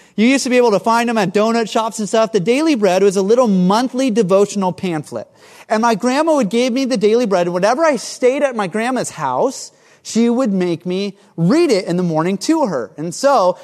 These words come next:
she would give me this thing, and I thought it was like my good luck charm.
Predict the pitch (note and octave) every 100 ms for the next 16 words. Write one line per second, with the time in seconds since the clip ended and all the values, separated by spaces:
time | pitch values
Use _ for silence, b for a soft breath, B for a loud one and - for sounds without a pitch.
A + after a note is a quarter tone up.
0 | - G#3+ F3 B3+ C4 A#3 A3 G3 E3+ F#3
1 | F3 A#3 D4+ A#3 G#3+ F3 D#3+ F#3+ F3+ D3
2 | - E3 C#3 C3+ - - A#2+ F#2+